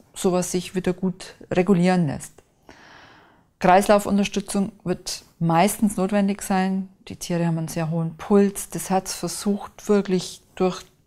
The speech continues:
schnelle Aktion das Defizit auszugleichen in der Peripherie, ähm, den Darm richtig zu versorgen. Alternativ haben wir Möglichkeiten, homöopathisch das Ganze zu unterstützen,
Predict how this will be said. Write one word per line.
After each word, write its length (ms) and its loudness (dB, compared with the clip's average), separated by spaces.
schnelle 420 6
Aktion 640 2
das 120 -10
Defizit 460 2
auszugleichen 880 0
in 160 0
der 80 0
Peripherie, 840 -4
ähm, 460 -8
den 100 2
Darm 240 6
richtig 320 -4
zu 80 -2
versorgen. 640 -2
Alternativ 920 4
haben 160 6
wir 100 4
Möglichkeiten, 640 2
homöopathisch 680 0
das 160 -6
Ganze 280 0
zu 140 -6
unterstützen, 760 -2